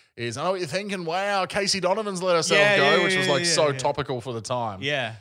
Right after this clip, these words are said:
Speaker 1: And so I've done that before, and I asked him, and I was like, I was like, "Oh, hey guys, I know what you're thinking. Wow, Seth Rogen's let himself go."
Speaker 2: <laughs>
Speaker 1: And
Speaker 2: Yeah,
Speaker 1: like,
Speaker 2: yeah,
Speaker 1: it went
Speaker 2: yeah.
Speaker 1: pretty well.
Speaker 2: You should do that again
Speaker 1: Um,
Speaker 2: next time. I haven't heard you do that one.
Speaker 1: Yeah, I, I did it a while. It was a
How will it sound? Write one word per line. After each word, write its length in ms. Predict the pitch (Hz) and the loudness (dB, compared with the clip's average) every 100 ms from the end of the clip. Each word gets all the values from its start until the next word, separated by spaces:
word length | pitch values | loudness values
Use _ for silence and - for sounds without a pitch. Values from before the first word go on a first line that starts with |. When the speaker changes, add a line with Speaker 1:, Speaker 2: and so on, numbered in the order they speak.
| _ | _
Speaker 1:
And 160 | 131 131 | -6 0
so 120 | 147 | 4
I've 120 | 170 147 | 4 2
done 200 | 151 156 | 0 0
that 140 | 131 | -2
before, 420 | 123 131 123 120 | -4 -2 0 -2
and 200 | 110 107 - | -4 -10 -6
I 320 | 127 123 135 | -2 0 0
asked 140 | 131 127 | -2 -6
him, 80 | 113 | -8
and 60 | |
I 40 | 107 | -8
was 100 | 101 | -6
like, 200 | 110 104 | -6 -6
I 140 | 120 120 | -6 -6
was 120 | 113 | -4
like, 160 | 120 135 | -2 0
"Oh, 340 | 180 180 185 180 | 0 0 -4 -4
hey 80 | 196 | -2
guys, 300 | 202 202 196 | 0 -2 -2
I 40 | |
know 80 | 214 | -2
what 80 | 196 | -4
you're 80 | |
thinking. 360 | 165 208 208 190 | -4 -8 -8 -6
Wow, 340 | 185 208 208 - | -6 -4 -4 -4
Seth 240 | 214 185 | -4 -2
Rogen's 400 | 190 214 220 185 | 0 0 -2 -4
let 100 | 208 | -2
himself 380 | 190 180 190 214 | -2 -2 0 0
go." 160 | 180 180 | 2 2
Speaker 2:
<laughs> 80 | 208 | 2
Speaker 1:
And 80 | 202 | 2
Speaker 2:
Yeah, 180 | 196 180 | 4 2
Speaker 1:
like, 160 | 156 - | 0 -2
Speaker 2:
yeah, 60 | |
Speaker 1:
it 100 | 160 | -4
went 160 | 180 160 | -4 -4
Speaker 2:
yeah. 40 | |
Speaker 1:
pretty 160 | 175 147 | -4 -4
well. 300 | 165 143 101 _ _ - | -4 -6 -8 _ _ -6
Speaker 2:
You 100 | 247 | -4
should 160 | 480 370 | -4 -4
do 80 | |
that 160 | 254 240 | -2 0
again 160 | 196 190 | 2 2
Speaker 1:
Um, 40 | |
Speaker 2:
next 180 | 185 202 | 0 -4
time. 140 | - 139 | -2 0
I 40 | 196 | 0
haven't 180 | 247 | 0
heard 220 | 165 165 147 | -4 -6 -4
you 60 | 214 | -4
do 60 | |
that 180 | 165 104 | -2 -4
one. 180 | 92 135 | -4 -2
Speaker 1:
Yeah, 240 | 175 160 | 0 2
I, 360 | 156 165 147 180 | 2 0 -2 -2
I 40 | |
did 200 | 175 202 | -4 -2
it 80 | 220 | -2
a 60 | 139 | -2
while. 320 | 127 131 120 | -2 -2 -2
It 40 | 139 | -4
was 120 | |
a 80 | 131 | -6